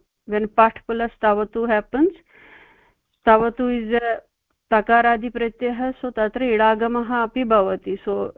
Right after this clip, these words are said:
a additional letter comes in between dhatu and this तवतु pratyaya, which is rasva ikara। So when we do पठ् plus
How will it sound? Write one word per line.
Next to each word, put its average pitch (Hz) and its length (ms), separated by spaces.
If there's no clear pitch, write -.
a 208 280
additional 254 600
letter 240 340
comes 233 360
in 226 180
between 220 440
dhatu 202 320
and 208 400
this 214 100
तवतु 190 420
pratyaya, 196 480
which 226 220
is 226 120
rasva 214 560
ikara। 180 420
So 214 100
when 233 380
we 240 200
do 247 220
पठ् 226 220
plus 220 240